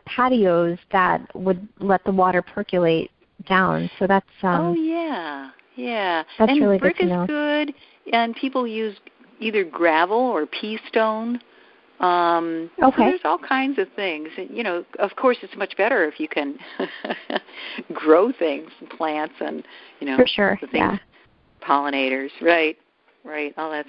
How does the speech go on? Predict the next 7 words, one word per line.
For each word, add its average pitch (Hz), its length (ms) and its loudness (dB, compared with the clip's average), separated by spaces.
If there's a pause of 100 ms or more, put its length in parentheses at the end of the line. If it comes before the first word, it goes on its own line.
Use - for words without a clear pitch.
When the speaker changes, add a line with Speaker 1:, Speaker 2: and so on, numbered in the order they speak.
Speaker 2:
stuff. 147 220 -6 (1400)
Speaker 1:
And 277 300 6 (180)
if 285 100 0 (100)
we - 80 0 (180)
have 226 300 4 (200)
more 214 200 4
questions, 202 800 0